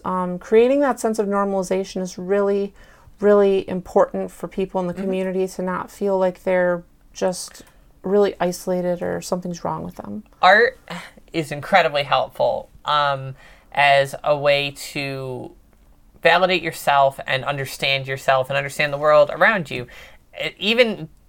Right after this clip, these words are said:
Speaker 2: if it's not real. Like, I know you're, I've seen your, your diaper butt pictures, and I've seen some of the tricks you've done so that people don't see you taking them,
Speaker 1: Yep.
Speaker 2: um, which I'm sure we'll get into
Speaker 1: Yep.
Speaker 2: way down the road, 'cause
Speaker 1: Yeah.
Speaker 2: you've got some crazy tricks that you've done.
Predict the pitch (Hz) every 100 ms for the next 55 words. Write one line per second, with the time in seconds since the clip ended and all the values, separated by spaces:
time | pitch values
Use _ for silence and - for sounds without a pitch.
0 | _ - 185 175 190 160 151 196 180 127
1 | 123 - 156 160 185 180 160 147 - -
2 | - - 156 165 156 - 156 202 175 147
3 | 139 135 147 143 143 135 139 - 143 156
4 | 156 160 151 139 139 - 160 139 170 156
5 | 143 135 120 - 120 - - 156 139 -
6 | 202 - - 160 135 151 147 170 - 165
7 | 151 151 - 180 170 156 151 143 120 -
8 | 196 165 175 160 220 262 180 139 135 135
9 | 180 202 208 - 156 160 165 156 143 -
10 | 196 156 147 143 139 135 139 127 120 190
11 | 190 170 165 147 135 135 131 127 185 175
12 | 180 180 185 170 - 139 - 175 151 143
13 | 175 - - 147 139 135 135